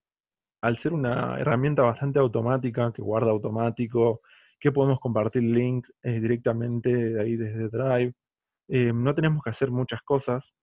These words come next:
porque ya tenemos todo prácticamente ahí, no tenemos que hacer un PowerPoint aparte y de ahí subirlo y de ahí compartirlo. Esto, eh, nos ayuda directamente a generar un link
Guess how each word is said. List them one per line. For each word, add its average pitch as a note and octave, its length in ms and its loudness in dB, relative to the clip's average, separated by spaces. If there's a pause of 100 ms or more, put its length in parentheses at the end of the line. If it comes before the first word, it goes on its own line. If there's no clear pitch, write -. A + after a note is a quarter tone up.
(120)
porque A2+ 260 -10
ya A2+ 100 0
tenemos A2+ 360 -2
todo A#2 180 2
prácticamente A2+ 520 0
ahí, A#2+ 160 2
no A#2 100 -2
tenemos A#2 240 -4
que A2+ 60 -2
hacer A#2+ 280 -4 (500)
un C3 180 -4
PowerPoint B2+ 560 2
aparte C3 480 2
y C3 180 -2
de A#2+ 60 4
ahí C3 140 2
subirlo C3 1040 0
y B2 200 0
de B2 100 4
ahí B2+ 140 2
compartirlo. C3 800 2 (380)
Esto, C3+ 500 0
eh, A2+ 160 0
nos A2+ 180 -4
ayuda C3 340 2
directamente B2+ 460 -2
a B2 40 -6
generar B2+ 340 -2
un B2+ 200 -2
link C#3 240 0